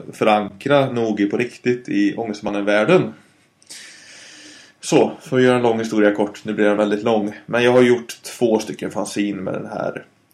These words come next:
eh, Nogi i min stil då, om man säger så. Och då träffade jag Daniel Ahlgren igen. Eh, vi sågs för femton år sedan när jag gick på serieskolan i Hofors. Nej, men det kommer inte han ihåg. <laughs> Men vi träffades igen på bokmässan och snackade om Nogi.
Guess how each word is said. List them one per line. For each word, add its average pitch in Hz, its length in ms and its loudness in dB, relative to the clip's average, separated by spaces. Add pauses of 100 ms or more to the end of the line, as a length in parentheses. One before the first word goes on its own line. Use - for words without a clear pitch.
eh, - 1000 -12
Nogi 104 480 -4
i 107 40 -4
min 120 200 -4
stil 101 300 -2
då, - 140 -4 (360)
om 104 80 -14
man 87 100 -10
säger 82 140 -10
så. - 160 -12 (1400)
Och 113 160 -10
då 110 160 -6
träffade 127 320 4
jag 113 120 6
Daniel 127 200 4
Ahlgren 120 500 2 (220)
igen. 104 400 2 (840)
Eh, 110 260 4
vi 107 140 0
sågs 120 200 -2
för 120 80 -10
femton 113 380 0
år 104 160 2
sedan 120 200 -4
när 113 60 0
jag 107 80 4
gick 104 120 -4
på 110 60 -16
serieskolan - 540 -6
i - 20 -6
Hofors. 113 720 -4 (960)
Nej, 101 80 -10
men 101 120 -6
det 110 80 -2
kommer 110 140 -6
inte 107 120 -2
han 104 100 -2
ihåg. 107 200 -2 (760)
<laughs> - 600 -8
Men 127 420 2
vi 131 100 0
träffades 120 320 -2
igen 104 220 0
på 110 60 -10
bokmässan 110 720 0
och 110 220 -8
snackade 113 240 -4
om 104 100 0
Nogi. 101 380 -4